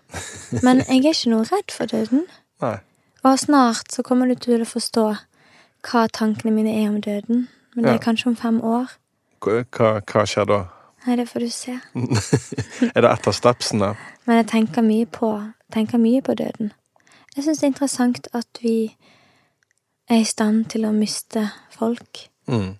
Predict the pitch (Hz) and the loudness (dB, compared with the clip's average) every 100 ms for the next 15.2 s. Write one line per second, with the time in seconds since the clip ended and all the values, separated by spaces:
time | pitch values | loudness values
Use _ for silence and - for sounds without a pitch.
0 | _ 233 220 226 220 220 208 202 214 226 | _ -2 0 2 4 4 2 -2 -2 -4
1 | 220 220 220 233 247 _ _ _ _ _ | -4 -4 -2 -4 -6 _ _ _ _ _
2 | _ _ _ - 226 220 - 226 220 220 | _ _ _ -4 -2 -2 -4 -2 0 0
3 | 214 220 220 214 220 220 220 - 233 220 | 0 -4 -2 0 -2 -4 -10 -8 -2 0
4 | 220 220 220 214 - 208 214 214 214 214 | 0 -2 -4 -8 -8 -6 -4 -6 -8 -12
5 | _ _ _ _ _ _ _ - 226 233 | _ _ _ _ _ _ _ -2 0 2
6 | 226 220 233 226 240 - 214 - 220 214 | 2 2 2 0 -2 -4 -6 0 0 0
7 | - 220 214 196 208 208 233 _ _ _ | -6 -4 -4 -4 -4 -4 -6 _ _ _
8 | - - - 262 240 269 277 277 285 277 | -20 -20 -6 -2 4 6 6 4 2 2
9 | 240 233 247 233 220 226 220 202 220 214 | 2 2 0 0 -2 -2 -2 -2 -2 -4
10 | _ - 220 214 220 214 214 214 220 220 | _ -2 0 0 -2 -2 -4 -2 -2 -2
11 | 226 208 - 208 208 208 208 226 - 233 | -2 -4 -6 -6 -4 -4 -4 -6 -6 -2
12 | 214 - 220 202 - - - - - - | 2 2 0 -2 -8 -20 -20 -20 -10 0
13 | 220 214 208 - 262 285 - - 254 247 | 4 4 2 2 0 0 -6 -8 0 2
14 | 233 226 208 220 208 208 202 202 190 214 | 2 0 -2 -4 -6 -6 -6 -8 -10 -10
15 | 214 202 | -8 -10